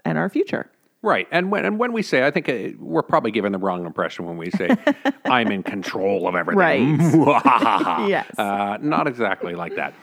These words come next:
Speaker 2: I mean, you have access. You have your, you have a bank card. You have a MasterCard. You have, um, access to the accounts
Speaker 1: Totally.
Speaker 2: online,
Speaker 1: I could
Speaker 2: everything.
Speaker 1: clear out the accounts if I wanted to.
Speaker 2: Please don't.
Speaker 1: <laughs>
Speaker 2: But,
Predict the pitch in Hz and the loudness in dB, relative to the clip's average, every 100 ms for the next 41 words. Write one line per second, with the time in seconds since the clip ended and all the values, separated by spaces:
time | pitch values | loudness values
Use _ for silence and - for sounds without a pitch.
0 | - _ - 147 170 208 165 117 82 - | -20 _ -6 -2 2 2 4 2 0 -4
1 | 95 156 151 127 131 156 135 101 82 - | -4 -2 0 -2 0 0 0 -2 -6 -6
2 | 82 82 101 107 104 101 85 78 - - | -6 -6 -4 -2 -2 -2 -4 -6 -8 -6
3 | 82 82 85 104 98 87 85 _ _ _ | -4 -4 -4 -2 0 -2 -8 _ _ _
4 | _ _ - - 90 90 90 95 101 87 | _ _ -16 -10 -6 -4 -6 -4 -4 -4
5 | - 90 - 107 95 95 104 - 196 135 | -4 -8 -6 -6 -4 -4 -2 2 2 2
6 | 110 95 80 76 80 95 330 - - 196 | 0 0 -2 -4 -4 0 0 2 0 2
7 | 190 208 175 165 156 151 - - 160 - | 2 4 4 2 -2 -2 -4 -4 -4 -2
8 | 143 147 143 - - - - - 185 - | 0 0 0 -2 -6 -8 -6 -4 -4 -4
9 | 80 101 - 262 - 254 - 269 - 302 | -4 -6 -6 -6 0 0 2 -2 -2 -8
10 | - - - - - - 120 82 - | -6 -10 -10 -20 -16 0 0 0 -6